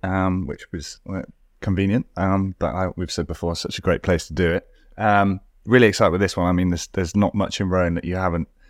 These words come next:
been involved in. Um, like you said, at Over the Pond,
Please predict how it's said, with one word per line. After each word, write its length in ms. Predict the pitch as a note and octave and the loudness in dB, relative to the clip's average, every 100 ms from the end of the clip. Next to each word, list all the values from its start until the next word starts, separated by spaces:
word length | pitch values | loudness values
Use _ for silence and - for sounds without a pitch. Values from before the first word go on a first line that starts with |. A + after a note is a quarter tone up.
| _ | _
been 120 | G#2 | 0
involved 420 | F#2 F#2 G2 E2+ | 2 4 4 4
in. 240 | G2 F#2+ F2+ - _ - | 2 2 0 -8 _ -6
Um, 400 | G2 F2 F2 E2 | 0 0 0 -2
like 180 | - F2 | -4 -4
you 60 | - | -2
said, 220 | G#2 E2+ | 0 2
at 60 | |
Over 160 | F#2 F2+ | 0 -2
the 40 | |
Pond, 520 | E2+ G2 F#2+ F#2+ - | -4 2 2 2 -2